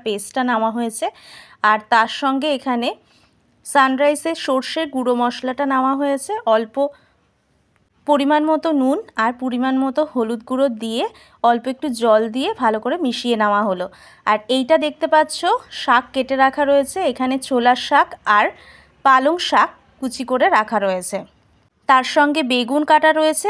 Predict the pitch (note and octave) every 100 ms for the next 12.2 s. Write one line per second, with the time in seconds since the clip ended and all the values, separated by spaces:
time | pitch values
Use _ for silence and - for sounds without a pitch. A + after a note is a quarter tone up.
0 | G#4 G#3 D4+ B3+ A3 G#3 - G#3+ G3+ G3
1 | G3 F#3+ G3+ G#3 C4+ C4 E4 E4 D#4 D4+
2 | F#4 C#4+ A#3 A3+ - C4+ B3+ C4+ C4 A3+
3 | - B3 C4 C4+ - A3+ A3 A3+ B3 C4+
4 | A#3+ G3+ A#3+ B3+ C#4 B3 A3+ A#3 A#3 D#4+
5 | B3+ A#3+ A#3 A3+ C4+ C4 B3 A#3 A3 G3
6 | - C#4+ A4+ _ _ _ _ _ _ _
7 | _ _ _ _ _ - G#3 A3 - C4
8 | C#4+ D4 C4+ C4 - C#4 D4+ A#3+ A3+ A3
9 | C4+ B3+ A3+ A3+ B3+ C4 D4 D4 A3+ G#3
10 | A#3+ A4 - - B3 B3+ B3 C4 A3 G#3+
11 | D#4+ F4 C4+ B3 B3 B3 B3+ B3+ A#3 -
12 | -